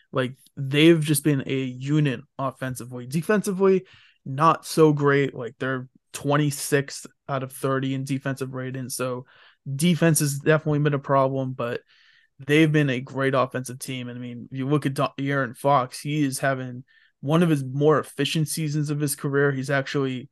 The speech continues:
shooting fifty-four percent from the, from field goal percentage, which is his highest in his entire career. He's been kind of like a forty to, you know, he's been like a forty-five to forty-eight percent career, uh, uh, shooter from the, from field goal range. Um,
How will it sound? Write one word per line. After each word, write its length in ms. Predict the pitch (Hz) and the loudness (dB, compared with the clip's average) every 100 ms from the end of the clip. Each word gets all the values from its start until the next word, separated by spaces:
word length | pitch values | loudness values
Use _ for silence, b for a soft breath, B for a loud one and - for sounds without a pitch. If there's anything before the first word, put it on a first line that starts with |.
| _ | _
shooting 320 | - 147 135 131 | -6 -4 -4 -2
fifty-four 520 | 165 151 156 - 151 147 | -2 -2 -6 0 0 2
percent 420 | 135 - 143 139 | -2 -2 -4 -4
from 320 | 135 127 127 - | -8 -8 -12 -10
the, 380 | 135 127 120 131 | -4 -4 -6 -8
from 220 | - 127 | -10 -10
field 300 | - 160 151 | 2 2 4
goal 120 | 135 | 0
percentage, 500 | 131 131 127 127 127 | -2 -4 -4 -6 -8
which 200 | 131 127 | -10 -8
is 260 | 131 127 - b b b - | -10 -10 -14 b b b -6
his 140 | 139 | -6
highest 560 | - - 160 160 139 143 | 0 2 4 4 2 -2
in 120 | 135 | -4
his 180 | 127 127 | -6 -8
entire 380 | 127 139 131 123 | -2 2 2 0
career. 320 | 131 131 123 | -2 0 -2
He's 140 | 127 | -6
been 140 | 139 131 | -8 -4
kind 240 | 143 139 | -2 -2
of 60 | 135 | -2
like 120 | 131 | -6
a 60 | |
forty 640 | 127 - 143 143 139 135 b b b b _ - | -8 -2 2 2 2 -2 b b b b _ -2
to, 260 | 135 139 - - | -2 -2 -16 -10
you 160 | 160 151 | -2 0
know, 60 | 139 | 0
he's 100 | 139 | 2
been 100 | 156 | 2
like 80 | |
a 60 | 139 | 2
forty-five 760 | - 156 156 143 147 139 135 135 | 2 4 4 4 4 4 4 -2
to 100 | 127 | -8
forty-eight 560 | - 139 131 127 131 | -4 -2 -2 -4 -6
percent 400 | 135 - 135 131 | -8 -6 -6 -6
career, 560 | - 135 135 131 127 135 - | -8 -6 -4 -4 -6 -8 -6
uh, 260 | 131 123 127 - _ _ _ _ _ | -4 -4 -6 -14 _ _ _ _ _
uh, 240 | 151 143 131 | 4 6 4
shooter 320 | - 160 147 | 2 2 2
from 260 | 139 135 131 | -2 -6 -6
the, 120 | - 127 - | -10 -14 -16
from 200 | - 131 | -8 -6
field 300 | 131 151 151 | 0 4 4
goal 140 | 131 123 | 2 -6
range. 480 | 123 120 127 - - | -6 -8 -10 -8 -2
Um, 420 | 131 127 123 | -2 -2 -8